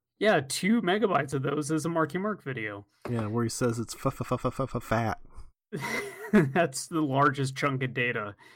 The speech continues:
Speaker 1: in the game, is just that one clip.
Speaker 2: Yeah.
Speaker 1: Uh, no, I've been trying to, this has been kind of an ongoing thing of just sometimes when I start up my PlayStation five, it does not want to either connect to the internet or maintain a connection for longer than, like, a couple of minutes.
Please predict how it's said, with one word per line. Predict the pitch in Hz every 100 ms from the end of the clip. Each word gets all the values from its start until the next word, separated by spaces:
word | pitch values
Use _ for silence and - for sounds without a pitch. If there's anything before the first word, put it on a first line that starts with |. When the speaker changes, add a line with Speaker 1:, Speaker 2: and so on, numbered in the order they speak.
| -
Speaker 1:
in | 127
the | 113
game, | 113 117 107
is | 101
just | 107
that | 110 110
one | 107 101
clip. | 117 101 - _ -
Speaker 2:
Yeah. | 107 90 - -
Speaker 1:
Uh, | 147 135 131 135 - - - -
no, | 180 175
I've | 156 185 160 139 135
been | 156 147
trying | 151 156 139
to, | 139 127 135 - 170
this | 180 160
has | 156
been | 156
kind | 135 143
of | 131
an | 127
ongoing | 123 123 123 117 113
thing | 127 131 120
of |
just | 113 113 - - - _ _
sometimes | - - 165 156 135 156 151 120
when | 139
I | 123
start | - 135
up | 120
my | 117
PlayStation | 113 135 127 123 117 107
five, | 110 110 139 143 _ _ _ _ -
it | 131
does | 131 131
not | 131 131
want | 127 117 -
to | 123 117
either | 123 131 120
connect | 107 - 135 135
to | 135
the | 160
internet | 160 170 170 156
or | 143 127
maintain | 123 117 110 131 123
a |
connection | 120 127 113 - 110
for | 127
longer | 117 113 117
than, | 110 113
like, | 107
a | 117
couple | - 117 104
of |
minutes. | 104 98 98 -